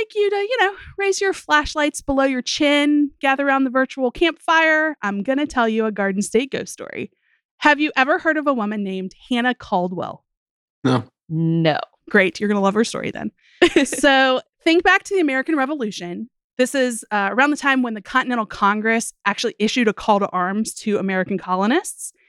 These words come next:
Speaker 1: There was a reverend named James Caldwell. He lived in Elizabethtown, New Jersey, and he agreed to serve as a chaplain of a regiment of soldiers, and he actively spoke out against the British, which is pretty unusual for members of the clergy.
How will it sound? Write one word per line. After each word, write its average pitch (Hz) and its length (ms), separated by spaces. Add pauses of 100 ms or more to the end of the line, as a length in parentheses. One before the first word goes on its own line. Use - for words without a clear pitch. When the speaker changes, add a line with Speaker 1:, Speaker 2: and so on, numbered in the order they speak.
(320)
Speaker 1:
There 262 80
was 262 120
a 247 60
reverend 254 480
named 214 260
James 208 380
Caldwell. 190 500
He 233 200
lived 226 240
in 202 100
Elizabethtown, 226 920
New 277 140
Jersey, 277 500 (480)
and 294 80
he 294 60
agreed 294 240
to 320 60
serve 262 220
as 226 80
a 220 60
chaplain 226 480
of 214 100
a 208 60
regiment 196 340
of 175 80
soldiers, 233 560
and 208 80
he 196 160
actively 233 500
spoke 208 300
out 185 140
against 170 260
the 185 60
British, 247 380
which 196 120
is - 60
pretty 247 300
unusual 196 640
for 170 260
members 185 320
of - 60
the 175 60
clergy. 277 520